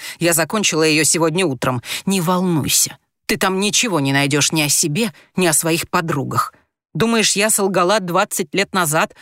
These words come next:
чтобы выдать тебя теперь, когда невиновный больше половины жизни провел в тюрьме из-за вас?»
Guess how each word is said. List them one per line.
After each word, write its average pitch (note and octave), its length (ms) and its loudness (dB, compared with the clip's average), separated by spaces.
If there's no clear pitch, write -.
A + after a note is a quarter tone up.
чтобы G3 300 0
выдать F#3+ 300 0
тебя G3+ 240 0
теперь, D4 500 -2
когда G#3 260 0
невиновный G#3+ 540 0
больше G#3+ 320 2
половины A3 460 2
жизни G#3 420 0
провел A3 300 2
в - 80 -8
тюрьме C#4+ 400 2
из-за F3+ 260 2
вас?» C#3 320 0